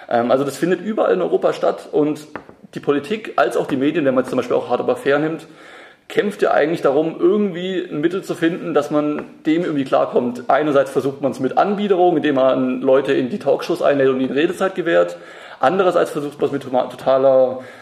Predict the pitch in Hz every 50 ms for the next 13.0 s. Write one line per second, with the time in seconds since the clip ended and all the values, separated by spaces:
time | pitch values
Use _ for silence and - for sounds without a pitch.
0 | - - - 127 120 117 113 110 110 113 110 - - - - - _ _ _ _
1 | _ _ - - _ - 127 123 123 113 - - - - - 135 135 127 165 190
2 | 233 233 - - 220 214 214 - - - - - - - - - - - - _
3 | _ _ _ _ _ - 131 - - - - - - _ _ - 185 - 196 190
4 | - - 196 - 190 165 135 156 180 208 202 165 147 170 180 170 - 175 151 165
5 | 156 151 165 170 165 160 135 - 143 170 190 180 - - 170 165 160 151 151 151
6 | 143 143 131 139 131 151 175 196 208 170 180 175 180 185 185 185 180 170 143 143
7 | 143 147 123 135 131 135 139 143 143 143 135 139 - - - - - - - -
8 | - _ - _ _ - - - 131 156 156 165 175 170 - - 165 170 170 -
9 | 196 190 185 185 180 180 180 - - - 135 143 143 139 139 139 139 143 139 143
10 | - - 165 165 151 151 147 143 147 143 139 143 143 143 147 - - - - -
11 | - - 131 - 123 123 117 120 139 135 123 117 127 - - - - - - -
12 | - - 139 123 - - 135 120 135 127 - 135 113 101 135 147 165 175 170 -